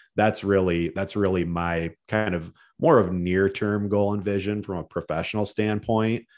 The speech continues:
is to really amp up this, uh, this asim, the asim brand and the asim company, and try to take the company to the next level. And as I think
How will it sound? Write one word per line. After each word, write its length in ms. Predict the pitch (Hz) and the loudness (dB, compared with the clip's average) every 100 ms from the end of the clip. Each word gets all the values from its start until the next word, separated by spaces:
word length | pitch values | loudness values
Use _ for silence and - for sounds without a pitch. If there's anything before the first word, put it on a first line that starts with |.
| _ - | _ -10
is 120 | 87 | -2
to 80 | 98 | 2
really 640 | 101 113 113 98 90 87 _ _ | 6 6 6 6 2 -4 _ _
amp 300 | 98 92 87 | -6 -4 -2
up 240 | 92 87 - | -2 -2 -4
this, 260 | 90 - | -6 -4
uh, 300 | 85 78 76 78 | -4 -4 -6 -6
this 160 | 90 | -8
asim, 600 | - 92 85 98 87 82 - | -6 -4 -2 -2 -4 -6 -8
the 200 | 95 87 | -4 -4
asim 320 | 80 95 80 78 - | -2 -4 -6 -8 -4
brand 420 | 95 90 90 85 | -2 0 -2 -4
and 80 | 85 | -4
the 100 | 82 | -6
asim 320 | 80 85 78 | -6 -8 -8
company, 420 | - 87 90 90 | -6 -6 -4 -6
and 100 | 82 | -6
try 160 | - 85 | -6 -6
to 80 | 78 | -6
take 200 | 87 - | -8 -10
the 60 | |
company 380 | - 87 - 78 | -12 -12 -10 -12
to 140 | 78 - | -12 -12
the 100 | 76 | -10
next 480 | 76 76 76 - | -10 -10 -12 -12
level. 400 | - 156 135 139 _ _ _ _ _ _ _ - - - _ - | -8 -8 -8 -12 _ _ _ _ _ _ _ -20 -20 -20 _ 0
And 200 | 110 104 | 4 4
as 100 | 95 | 2
I 140 | 95 | 0
think 680 | - - 156 160 160 - - | -2 -6 -4 -2 -4 -10 -20